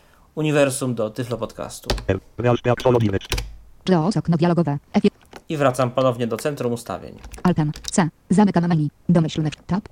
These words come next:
Speaker 3: Drzewo A. Aliasy głosów. Zamknięty.
Speaker 1: Zauważcie, że nawigacja po drzewie odbywa się też za pomocą liter. Jeżeli zapamiętałem nazwę grupy jak A, aliasy głosów, to nawigacja literowa działa tutaj też bez problemu. Bez problemu, czego nie można powiedzieć o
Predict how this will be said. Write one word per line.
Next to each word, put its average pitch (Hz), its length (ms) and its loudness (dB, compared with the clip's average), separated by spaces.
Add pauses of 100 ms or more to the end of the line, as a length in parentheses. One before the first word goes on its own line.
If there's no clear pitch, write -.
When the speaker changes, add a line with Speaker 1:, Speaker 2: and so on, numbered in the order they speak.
(120)
Speaker 3:
Drzewo 151 360 2
A. 185 160 2 (200)
Aliasy 185 300 2
głosów. 151 360 -2 (140)
Zamknięty. 160 580 2 (720)
Speaker 1:
Zauważcie, 143 480 0
że 143 80 -2
nawigacja 135 500 0
po 127 140 -4
drzewie 147 300 0
odbywa 135 240 -4
się 139 120 -6
też 131 320 -6
za 156 140 -2
pomocą 131 360 0
liter. 113 320 -6 (600)
Jeżeli 160 300 0
zapamiętałem 147 500 2
nazwę 131 260 2
grupy 143 340 -2
jak 104 240 -6 (160)
A, 160 260 0
aliasy 127 380 0
głosów, 147 440 -8 (360)
to 185 80 6
nawigacja 139 440 0
literowa 127 400 0
działa 123 220 0
tutaj 127 240 -8
też 113 200 -8
bez 113 160 -10
problemu. 95 360 -12 (920)
Bez 127 200 -2
problemu, 143 420 0
czego 131 240 -2
nie 143 120 -2
można 151 280 2
powiedzieć 123 500 -6
o 113 200 -4